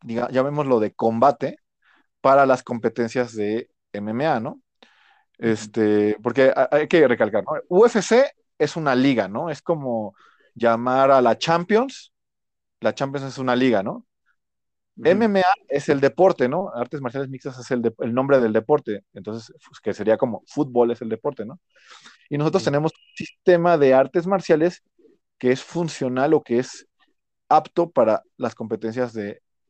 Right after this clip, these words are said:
Speaker 1: M M A, que sería como, no sé, la gente que entrena fútbol, pues tiene un coach que tiene un sistema de, de coacheo, ¿no?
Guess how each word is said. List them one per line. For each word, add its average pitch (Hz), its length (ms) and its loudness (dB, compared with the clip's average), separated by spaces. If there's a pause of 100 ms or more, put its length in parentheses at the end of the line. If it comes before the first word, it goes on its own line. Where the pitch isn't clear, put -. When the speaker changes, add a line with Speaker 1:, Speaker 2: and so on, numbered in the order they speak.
(220)
Speaker 1:
M 120 220 -6
M 147 160 0
A, 190 140 0
que - 80 -12
sería 117 640 2 (380)
como, 113 440 0
no 117 100 -2
sé, 117 220 -2
la 104 100 -2
gente 127 280 -6
que 127 100 -4
entrena 123 720 -4 (400)
fútbol, 165 360 4
pues 156 140 -8
tiene 135 160 -2
un 143 100 -4
coach 165 340 4
que 123 100 -8
tiene 120 180 -8
un 127 80 -6
sistema 127 540 -2
de, 104 320 -6
de 101 180 -10
coacheo, 110 520 0
¿no? 131 220 -12